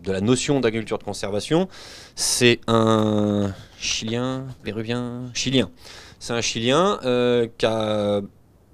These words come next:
inventé, découvert, mis en place quand même beaucoup de notions et beaucoup de concepts de l'agriculture de conservation.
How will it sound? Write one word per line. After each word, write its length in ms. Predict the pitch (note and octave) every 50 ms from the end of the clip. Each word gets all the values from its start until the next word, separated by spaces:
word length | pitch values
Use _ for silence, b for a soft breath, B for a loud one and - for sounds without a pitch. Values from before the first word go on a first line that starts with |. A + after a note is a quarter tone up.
| _ _ -
inventé, 480 | A#2 A#2+ A#2 B2 B2+ B2+ C3+ C#3+ D#3
découvert, 540 | D#3 C3 B2 A#2+ - B2+ A#2 B2 C#3 D3 C3+
mis 160 | B2 C3+ C#3
en 80 | C3 B2+
place 240 | B2+ C#3+ C#3+ C3 -
quand 80 | -
même 140 | A#2+ A#2+ A2+
beaucoup 340 | G2+ F#2 D#3+ E3 D#3+ - E3+
de 40 | D3
notions 300 | D3+ D3+ C#3 - D3+ D3
et 60 | C3+
beaucoup 220 | B2 A2+ C3 - D#3+
de 40 | -
concepts 340 | - C#3+ C3+ - D3 C3 B2
de 420 | A2 A#2 A2+ A2 A2 G#2+ G#2 G2+ G2
l'agriculture 320 | G#2 G#2+ A#2 A#2 - A#2+
de 40 | -
conservation. 680 | - A2 G2 - G#2 G2+ G2+ - - C#3 D#3 F#3+ G#3